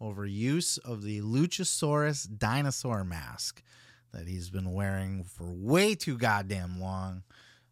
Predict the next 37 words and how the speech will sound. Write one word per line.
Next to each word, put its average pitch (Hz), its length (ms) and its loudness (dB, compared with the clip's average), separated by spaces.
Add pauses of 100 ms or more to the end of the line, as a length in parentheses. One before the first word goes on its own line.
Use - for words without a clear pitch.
on 87 280 -8
T 101 240 -2
V. 107 180 0
Apparently, 120 520 0
this 123 180 0
is 120 80 0
a 101 80 2
modified 151 680 4
version 147 440 4
of 135 100 0
a 110 60 2
C 131 240 4
F 120 160 2
X 131 260 2
mask 127 600 2 (520)
that 95 340 -2
was, 98 360 -2
uh, 92 440 -4
like 90 120 -10
a 87 60 -10
viper 110 760 -2
or 110 180 2
something 113 640 0
that 104 120 -2
they 117 100 0
had 104 120 2
already 107 240 2
designed, 113 520 4
and 104 140 2
then 101 80 0
they 95 160 -4
added 101 420 -2
horns 113 560 -2
to 117 260 -2
it 117 120 0
and 104 100 -8
stuff - 280 -2